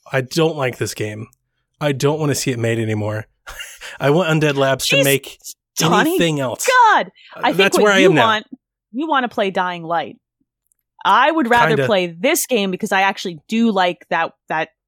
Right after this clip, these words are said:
Speaker 2: uh, base building type of stuff.
Speaker 1: Yeah.
Speaker 2: Like, I think it's cool, and I like min-maxing and playing that
Speaker 1: So
Speaker 2: game.
Speaker 1: here's, all right, so answer me
Speaker 2: So
Speaker 1: this. I love
Speaker 2: No.
Speaker 1: Grounded.
Speaker 2: Interesting.
Speaker 1: What is it about Grounded that I like that I don't like about State of
Speaker 2: I don't,
Speaker 1: Decay?
Speaker 2: that's a really good question. I,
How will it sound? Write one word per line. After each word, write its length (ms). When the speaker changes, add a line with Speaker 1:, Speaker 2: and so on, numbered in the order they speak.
Speaker 2:
uh, 200
base 240
building 320
type 200
of 120
stuff. 280
Speaker 1:
Yeah. 140
Speaker 2:
Like, 120
I 140
think 180
it's 100
cool, 220
and 100
I 60
like 200
min-maxing 600
and 100
playing 280
that 200
Speaker 1:
So 80
Speaker 2:
game. 60
Speaker 1:
here's, 260
all 80
right, 180
so 80
answer 300
me 60
Speaker 2:
So 80
Speaker 1:
this. 280
I 160
love 300
Speaker 2:
No. 140
Speaker 1:
Grounded. 420
Speaker 2:
Interesting. 400
Speaker 1:
What 60
is 40
it 100
about 280
Grounded 440
that 100
I 80
like 400
that 140
I 100
don't 240
like 420
about 220
State 220
of 60
Speaker 2:
I 60
don't, 240
Speaker 1:
Decay? 40
Speaker 2:
that's 260
a 40
really 240
good 140
question. 380
I, 160